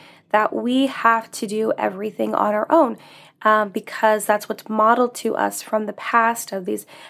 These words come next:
housewives that would run around and do everything, or whatever's in the movies modeling that to us. And that's just not true. And, you know, I've been super excited. You know,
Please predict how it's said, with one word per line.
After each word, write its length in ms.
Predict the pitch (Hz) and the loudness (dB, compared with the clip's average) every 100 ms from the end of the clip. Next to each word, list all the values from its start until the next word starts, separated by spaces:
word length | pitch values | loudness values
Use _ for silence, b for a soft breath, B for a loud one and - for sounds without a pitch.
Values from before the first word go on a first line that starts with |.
| B | B
housewives 680 | - 226 - 226 214 220 | 0 0 0 2 2 0
that 100 | - | -2
would 80 | - | -4
run 180 | 202 214 | -2 -2
around 240 | 208 214 | 0 -2
and 140 | 214 208 | -2 -2
do 160 | 208 - | -4 0
everything, 680 | 277 254 269 254 254 240 240 | 2 4 2 2 2 2 2
or 320 | - 208 202 | 0 0 2
whatever's 360 | 202 202 202 | 2 0 -4
in 160 | 202 202 | -10 -6
the 80 | 196 | -6
movies 760 | 196 262 294 285 269 262 254 | 0 2 4 4 2 0 -2
modeling 440 | 254 247 240 233 226 | 2 2 2 0 -2
that 180 | 208 | -2
to 140 | - 214 | -2 -2
us. 200 | 202 - B B B B B - | -2 -4 B B B B B 2
And 180 | 254 | 4
that's 240 | 262 277 - | 4 2 -2
just 180 | 294 285 | -4 0
not 180 | 262 | -2
true. 400 | - - 302 254 | -2 -2 0 2
And, 360 | 190 226 226 220 - b b b _ | 0 -2 0 -2 -4 b b b _
you 80 | 240 | 0
know, 400 | 240 240 240 - | 4 4 2 2
I've 420 | 233 240 277 277 | 0 2 2 2
been 180 | 269 240 | 0 0
super 280 | - 240 226 | -4 -6 -6
excited. 360 | - 208 - | -6 -6 -6
You 100 | - | -2
know, 280 | 214 214 - | 0 0 -4